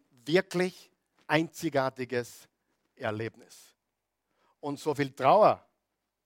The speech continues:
wir spüren, so viel Trauer meine Schwester und mein Bruder für sie jetzt spürt und ihr Ehemann natürlich, am allermeisten wahrscheinlich, und die Enkelkinder, umso, umso groß ist, umso größer ist auch die Freude.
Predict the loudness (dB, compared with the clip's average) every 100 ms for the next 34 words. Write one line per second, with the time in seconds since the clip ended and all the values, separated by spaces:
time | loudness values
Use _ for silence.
0 | _ _ _ _ -2 -2 -2 -6 -4 -4
1 | -6 _ _ _ _ _ _ _ _ -10
2 | -6 -6 0 4 6 6 0 -8 0 2
3 | 2 -6 -12 -12 _ _ -10 -8 -8 -2
4 | 2 2 0 _ -2 -2 -2 _ _ _
5 | _ -12 -10 -8 -8 -6 -8 -10 _ -10
6 | -2 0 0 -4 -8 -14 -14 -12 -12 -8
7 | -8 -6 -10 -10 -14 -14 -18 -20 -20 _
8 | _ _ _ _ -16 -8 -8 -8 -14 -18
9 | -18 -20 _ _ _ _ _ _ -20 -18
10 | -12 -14 -14 _ -20 -18 -16 -12 -6 -6
11 | -6 -16 -14 -12 -12 -10 -6 -6 -4 -6
12 | -6 -6 -14 -12 -12